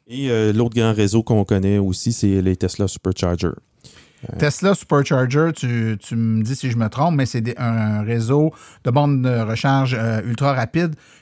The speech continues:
Speaker 2: qui, pour l'instant, est uniquement pour les Tesla. On sait qu'ils vont ouvrir leur réseau au Canada et au Québec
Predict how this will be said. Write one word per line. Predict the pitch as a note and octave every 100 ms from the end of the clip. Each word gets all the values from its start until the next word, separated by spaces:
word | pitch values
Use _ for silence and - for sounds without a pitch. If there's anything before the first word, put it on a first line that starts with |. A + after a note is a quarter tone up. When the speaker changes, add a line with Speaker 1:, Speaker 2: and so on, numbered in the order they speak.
| _ -
Speaker 2:
qui, | -
pour | - A3
l'instant, | G3 D3+ - G3+
est | D#3
uniquement | D3 E3+ - F#3
pour | F3+
les | C#3+
Tesla. | C3+ B2 - G3
On | E3
sait | B2+ F#3+
qu'ils | - - B2
vont | C3+ C3+
ouvrir | D#3 D3 C3 E3 E3
leur | C#3 A#2+ A2+
réseau | A#2+ A#2 A#2 D#3
au | C#3
Canada | C3 B2 A2+ B2+ C#3+
et | C#3
au | A2+
Québec | G#2+ A#2+ B2+ C3+